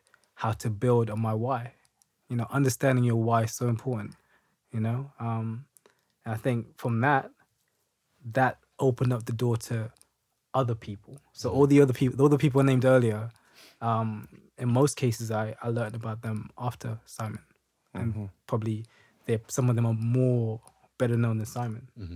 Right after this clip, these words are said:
Speaker 1: you know? I watched ted Talks.
Speaker 3: Yeah.
Speaker 1: So I discovered Simon from the ted Talk.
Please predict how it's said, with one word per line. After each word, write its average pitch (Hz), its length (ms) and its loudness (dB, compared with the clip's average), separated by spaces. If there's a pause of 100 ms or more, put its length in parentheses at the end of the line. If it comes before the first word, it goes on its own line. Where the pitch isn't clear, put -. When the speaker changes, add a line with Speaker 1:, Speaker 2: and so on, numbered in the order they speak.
(160)
Speaker 1:
you 113 60 -10
know? 120 180 -10 (300)
I 117 60 -2
watched 131 280 0
ted 131 160 -4
Talks. - 500 -8 (240)
Speaker 3:
Yeah. 90 240 -4 (180)
Speaker 1:
So - 180 -2
I 113 40 0
discovered 110 380 -4
Simon 110 360 -2
from 107 220 -8
the 107 100 -8
ted 113 240 -12
Talk. - 360 -16